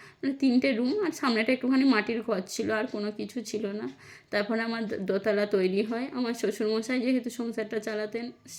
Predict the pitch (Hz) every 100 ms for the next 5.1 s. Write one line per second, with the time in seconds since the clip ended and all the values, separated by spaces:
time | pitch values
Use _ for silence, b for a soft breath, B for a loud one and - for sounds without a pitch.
0 | - - - 226 254 262 254 208 208 214
1 | 214 226 208 214 240 302 233 214 226 220
2 | 220 214 214 220 226 254 285 262 220 208
3 | 214 214 233 220 220 - 233 226 - 233
4 | 247 269 262 294 302 294 494 427 269 269
5 | 277